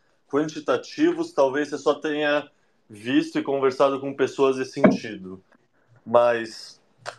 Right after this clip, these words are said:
sei lá, tipo, mesmo quando o Bitcoin tava bem na baixa, assim, dezesseis, vinte mil dólares, o pessoal dizia que, "Não, a aposta de El Salvador deu errado, porque eles tão perdendo muito. Olha quanto eles compraram, olha quanto no prejuízo eles estão."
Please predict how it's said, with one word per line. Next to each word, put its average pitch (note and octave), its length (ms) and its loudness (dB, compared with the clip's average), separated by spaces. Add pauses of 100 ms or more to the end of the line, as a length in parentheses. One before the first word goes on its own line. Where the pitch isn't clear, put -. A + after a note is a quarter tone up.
sei E3+ 160 4
lá, C#3 180 4
tipo, - 220 -6
mesmo D3+ 300 2
quando F#3 200 0
o E3 60 -4
Bitcoin D#3 380 -2
tava C#3 240 2
bem D3+ 240 -4
na F3+ 100 2
baixa, A2+ 520 0
assim, B2 260 -16
dezesseis, A2 680 -6
vinte B2 300 -18
mil A2+ 140 -18
dólares, G#2+ 800 -2 (400)
o A#2+ 80 -4
pessoal C#3+ 520 2
dizia D3+ 640 2
que, D#3 640 -2 (260)
"Não, C3+ 380 4
a A#2 80 4
aposta C#3 500 2
de C3+ 100 -4
El C#3+ 100 6
Salvador C#3 580 -2
deu D3+ 140 -4
errado, A#2+ 580 2
porque G2+ 260 -12
eles A#2 220 -6
tão B2+ 160 -8
perdendo C3+ 540 -6
muito. A#2+ 360 -12
Olha B2+ 200 0
quanto C3+ 240 -10
eles B2+ 180 -12
compraram, B2 580 0
olha C3+ 220 -6
quanto C#3+ 320 -12
no C#3 120 -8
prejuízo B2+ 540 -12
eles C#3 160 -16
estão." A2+ 380 -6